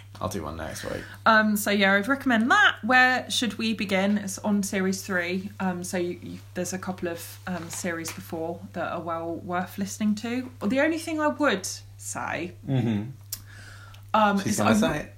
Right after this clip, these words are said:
Speaker 2: I really wish they were English people.
Speaker 1: Yeah.
Speaker 2: Not that there's
Speaker 1: She's,
Speaker 2: any
Speaker 1: Finn hates the Irish.
Speaker 2: No, it's, it's, um, an American
Speaker 1: Oh, sorry.
Speaker 2: podcast. And I think Americans are so much better about talking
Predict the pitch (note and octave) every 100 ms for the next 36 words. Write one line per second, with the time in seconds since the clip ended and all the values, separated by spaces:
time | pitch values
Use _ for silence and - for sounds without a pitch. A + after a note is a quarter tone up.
0 | - G3+ G#3 A3+ G#3 F#3+ G3+ E3+ - -
1 | - - F3+ E3+ E3+ F3+ E3+ D#3+ D#3+ -
2 | - D#3+ D3+ E3 D#3+ F#3+ G#3 - - A2
3 | G#2 G2 G2+ C#4+ E4 E4 C4 D#4 D4+ B3
4 | - - - - A2+ G2 G2 F#2+ G#2 G#2+
5 | F#2 - G#2+ - B3 C#4 F#4 D4+ - D4
6 | G3 F#3 - - - - - - - C#4
7 | - - C4 B3 B3 - A#3+ C#4 C#4 C#4
8 | G#3 F#3+ E2 F#2+ E3 - F#3+ B3 C4 -
9 | - - - - - - - - - -
10 | A#3+ A3 G#3+ A3+ A#3 E4 D4 C#4 C4+ C4+
11 | A3+ G#3+ - - G#3+ G#3+ G#3 - G3 G#3+
12 | - F#3+ E3+ - G3+ F3+ - F#3 F#3 F#3